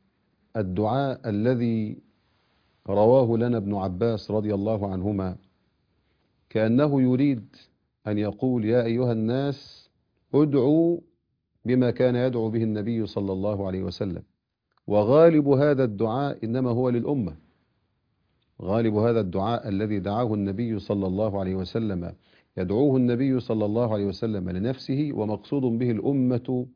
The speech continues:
أيضًا. فعيشوا معنا هذا الدعاء بتفاصيله على قدر ما يتاح لنا من هذه الدقائق المعدودة. احفظوه معي كلمة كلمة،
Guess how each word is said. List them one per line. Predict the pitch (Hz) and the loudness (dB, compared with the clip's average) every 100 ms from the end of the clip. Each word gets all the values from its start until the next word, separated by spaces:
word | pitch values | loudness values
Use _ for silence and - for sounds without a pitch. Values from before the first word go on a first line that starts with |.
| _ _ - | _ _ 0
أيضًا. | 131 120 87 73 _ _ _ _ _ _ _ _ _ _ _ _ _ _ | 2 2 -2 -8 _ _ _ _ _ _ _ _ _ _ _ _ _ _
فعيشوا | 104 104 151 135 139 | 2 4 4 4 4
معنا | 131 143 135 139 143 139 - _ _ | 4 4 2 2 0 -4 -8 _ _
هذا | - 131 117 | -2 0 2
الدعاء | 104 92 98 113 131 127 - _ | 0 0 -2 0 0 -2 -8 _
بتفاصيله | 104 104 101 107 113 104 - 135 139 127 123 117 | -8 -4 -2 0 0 -2 0 0 2 2 2 2
على | 127 131 | 2 0
قدر | 117 139 131 120 | 2 0 0 0
ما | 123 | 0
يتاح | 120 113 127 120 120 | 0 0 0 0 -2
لنا | 117 98 113 113 104 | -2 0 0 0 -2
من | 101 | -2
هذه | 110 107 | -2 -2
الدقائق | 101 92 - 113 - - | -4 -4 -2 -2 -2 -6
المعدودة. | 95 92 90 90 78 - _ _ _ _ _ _ _ _ _ _ | -6 -6 -6 -8 -10 -16 _ _ _ _ _ _ _ _ _ _
احفظوه | 95 - - 123 135 160 131 | -12 -4 2 4 6 6 4
معي | 131 147 139 135 - - _ _ _ _ _ - | 4 2 0 -2 -4 -10 _ _ _ _ _ 0
كلمة | 131 139 123 - 104 92 | 2 4 2 2 -2 0
كلمة، | 113 98 80 | 0 0 -2